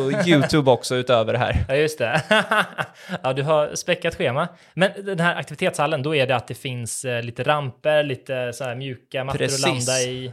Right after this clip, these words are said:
Speaker 1: Det finns, eh, lite av varje. Det är ju just nu Sveriges enda inomhuspark och park överlag som enbart är byggd och anpassad för kickbike.
Speaker 2: Just det.
Speaker 1: Så det är ju som en skatepark. Det är massor ramper och hopp och
Speaker 2: Mm.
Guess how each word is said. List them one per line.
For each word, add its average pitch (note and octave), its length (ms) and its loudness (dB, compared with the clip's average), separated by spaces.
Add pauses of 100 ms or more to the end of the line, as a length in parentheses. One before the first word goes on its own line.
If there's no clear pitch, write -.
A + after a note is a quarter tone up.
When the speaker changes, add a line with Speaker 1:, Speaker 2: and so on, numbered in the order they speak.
(120)
Speaker 1:
Det C3+ 180 -6
finns, D3 500 -6
eh, C3+ 240 2
lite D3 320 -4
av C3 80 -4
varje. C3 440 0
Det C#3 120 -4
är C3+ 60 2
ju C3 360 -4
just C#3+ 320 -8
nu B2+ 140 -4
Sveriges A#2+ 600 0
enda A2+ 680 -4
inomhuspark A#2+ 1120 -6 (120)
och - 260 -10
park - 360 -6
överlag B2 560 -2
som B2 360 -6
enbart A#2 440 -6
är B2+ 40 -8
byggd C3+ 380 -8
och C3 120 -2
anpassad A2+ 480 -4
för - 80 -12
kickbike. B2 600 -2
Speaker 2:
Just B2 160 -12
det. - 100 -14 (340)
Speaker 1:
Så - 140 -8
det C3+ 80 0
är C#3+ 40 2
ju C#3 80 0
som D3 160 -4
en C#3 60 -2
skatepark. C3 760 -2
Det C3 60 0
är B2 40 0
massor B2 300 -2
ramper C3+ 640 0
och B2+ 120 0
hopp C3+ 420 -4
och B2+ 300 -2
Speaker 2:
Mm. A2+ 120 -12